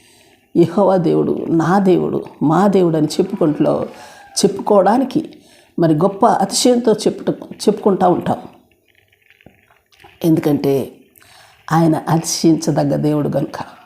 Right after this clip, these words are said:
ఎట్టి లోపం లేనివాడు గనుక, ఆయన అంత గొప్పవాడు కాబట్టి, గొప్పవాడిని అందరూ నావాడు, మావాడు అని చెప్పుకుంట్లో అతిశయిస్తారు.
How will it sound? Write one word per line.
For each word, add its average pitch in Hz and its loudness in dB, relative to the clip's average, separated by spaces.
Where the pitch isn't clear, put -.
ఎట్టి 180 2
లోపం 170 0
లేనివాడు 147 0
గనుక, 156 -2
ఆయన 196 2
అంత 185 0
గొప్పవాడు 202 2
కాబట్టి, - -4
గొప్పవాడిని 208 2
అందరూ 202 4
నావాడు, 180 2
మావాడు 185 2
అని 165 2
చెప్పుకుంట్లో 165 0
అతిశయిస్తారు. - -2